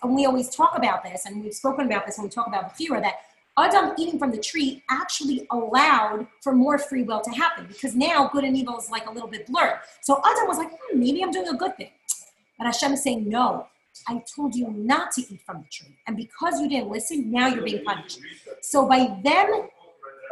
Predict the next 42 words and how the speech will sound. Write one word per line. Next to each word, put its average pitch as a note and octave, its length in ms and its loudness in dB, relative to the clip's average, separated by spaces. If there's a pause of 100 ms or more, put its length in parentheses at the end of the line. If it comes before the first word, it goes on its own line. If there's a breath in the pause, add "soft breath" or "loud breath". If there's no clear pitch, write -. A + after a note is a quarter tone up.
(180)
listening F#4+ 500 4
to C#4 100 2
Hashem A#3+ 320 2
at G3+ 120 -6
this - 180 0
point, C4+ 360 -4
'cause, - 160 -4
like, B3 200 2 (100)
"What - 320 -10
do E4 60 -6
you G4+ 100 -2
mean? G4 240 2 (240)
I C4 40 0
taught E4 220 -2
all - 80 -2
these E4 140 -2
people E4+ 240 -4
Torah. E4 340 0
They D4+ 100 0
should C#4 280 -2
be D#4+ 180 2
with E4 240 -4
me. D#4+ 160 -8
They C#4+ 80 -2
should B3 180 -4
be D4 140 -4
with D#4 120 -10
my C#4 160 2
family." C#4+ 300 -2 (220 loud breath)
And G3 80 -6
Hashem A#3+ 300 -4
says, A#3 260 -6
"No." G3 460 -6 (500)
They C#4 340 -2
actually D4+ 500 2
went A#3+ 420 -2
beyond B3 440 2
human B3 220 4
nature, A#3+ 560 -4 (800)
and A#3 180 -2
they A3+ 160 0
now C#4 720 2